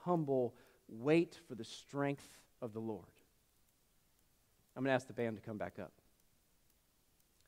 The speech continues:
See, Joseph lost everything in a moment.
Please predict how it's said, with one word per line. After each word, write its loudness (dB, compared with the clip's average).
See, -8
Joseph 8
lost 12
everything 0
in 2
a 6
moment. 2